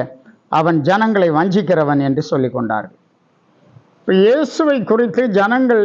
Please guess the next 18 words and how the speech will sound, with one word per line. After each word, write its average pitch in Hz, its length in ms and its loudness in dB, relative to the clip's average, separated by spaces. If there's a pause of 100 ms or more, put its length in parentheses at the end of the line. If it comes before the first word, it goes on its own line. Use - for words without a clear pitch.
என்ன 220 240 0
சொன்னார்? 156 440 -2 (1400)
சிலர் 294 420 0
அவர் 233 320 2
நல்லவர் 247 460 2
என்றார்கள், 147 540 0 (960)
வேறு 262 380 2
சிலர் 165 400 0 (840)
அவன் 175 380 0
ஜனங்களை 190 580 0 (200)
வஞ்சிக்கிறவன் 165 720 0 (100)
என்று 147 300 -2
சொன்னார்கள். 127 440 -6 (1000)
இன்றைக்கும் 302 460 2
கூட 247 180 2 (1300)
ஆண்டவருடைய 240 680 2 (200)
ஊழியக்காரர்களை 220 920 0
குறித்து 220 340 -2